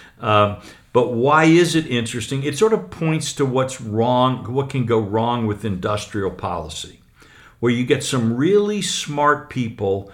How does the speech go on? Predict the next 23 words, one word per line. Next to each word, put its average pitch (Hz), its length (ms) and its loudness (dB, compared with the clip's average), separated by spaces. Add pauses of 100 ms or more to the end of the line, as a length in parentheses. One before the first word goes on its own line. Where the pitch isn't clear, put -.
(160)
looking 151 520 0
at 135 140 -6
the 117 100 -4
technology 131 1120 -4
that 113 280 -4
exists 110 800 -4
at 139 440 0
that 117 340 -2
moment 104 880 -4 (720)
and 123 240 2
thinking 151 560 -2
about, 123 460 2
"Okay, 131 360 -2
what's 139 460 -2
the 113 240 -2 (200)
cleverest 165 960 -2
thing 135 520 0
we 120 140 -2
can 110 440 -4
do 131 360 0
with 107 380 -4
this - 500 -2 (140)
technology? 104 1080 -2